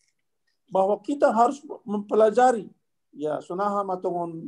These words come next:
membain nama diar bani kudu tahun. Alani anggudum mama diar ibn hita ita, eh, bani pergulu tahun. Aima tandani bahasa hita sudah mem-, mem-, memperbaiki guluta,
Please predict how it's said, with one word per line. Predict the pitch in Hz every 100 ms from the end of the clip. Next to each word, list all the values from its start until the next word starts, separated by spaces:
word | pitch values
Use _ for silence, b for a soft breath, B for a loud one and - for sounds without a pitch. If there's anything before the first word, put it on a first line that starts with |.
| -
membain | - 170 160 160 160
nama | 156 156 156
diar | 151 156 147
bani | 147 143 143
kudu | 143 139 135
tahun. | 143 127 117 117
Alani | 147 170 190 247 233 _ _ _
anggudum | 156 160 185 220
mama | 233 214 208
diar | 202 240 220 202
ibn | 196 190
hita | 185 214 202
ita, | 190 190 190
eh, | 185 175
bani | 180 185
pergulu | 175 170 175 165
tahun. | 160 165 208 - _ _ -
Aima | 180 226 240
tandani | 233 214 196 180 208
bahasa | 226 185 180 170 165
hita | 233 240 214
sudah | 170 190 180
mem-, | 165 165
mem-, | 170 165 160
memperbaiki | 165 165 165 156 156 175 247 -
guluta, | 175 175 143 - 160 226